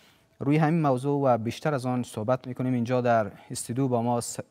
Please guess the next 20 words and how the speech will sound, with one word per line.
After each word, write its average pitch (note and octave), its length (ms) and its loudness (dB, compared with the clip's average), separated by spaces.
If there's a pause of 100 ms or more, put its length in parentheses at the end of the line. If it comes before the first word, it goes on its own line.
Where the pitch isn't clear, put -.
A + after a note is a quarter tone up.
(260)
جناب A#2 240 -2
آقای A#2+ 380 2
سمیع A#2 340 -2
الله A#2 320 0
ابراهیمی، A#2 560 0
سخنگوی A#2 460 -4
وزارت A#2 460 -2 (480)
کار A#2 200 2
و A#2 100 4
ام-، A2+ 320 -2
امور C3 260 0
اجتماعی A2+ 500 -2
هستند. G2 400 -6 (240)
آقای A#2+ 240 0
ابراهیمی، A#2 320 0
به A2+ 120 0
برنامه A2 240 -2
بسیار A2+ 240 -6
خوش - 260 -4
آمدین. C3+ 300 -2